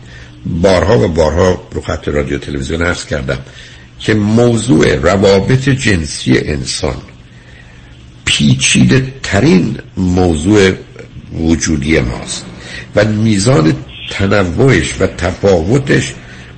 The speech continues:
برخی از اوقات باور نکرده نیست، تا اونجایی که به راحتی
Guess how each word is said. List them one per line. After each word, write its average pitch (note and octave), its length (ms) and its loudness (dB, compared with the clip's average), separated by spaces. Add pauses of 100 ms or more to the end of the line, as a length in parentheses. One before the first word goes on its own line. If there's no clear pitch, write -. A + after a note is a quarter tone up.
(140)
برخی C#3+ 260 2
از C3+ 80 2
اوقات C3+ 180 2
باور F#2 480 2
نکرده F2+ 440 0
نیست، - 180 -4
تا B2+ 80 0
اونجایی A2 280 -2
که C#3 100 -4
به A#2 180 2
راحتی G#2 680 0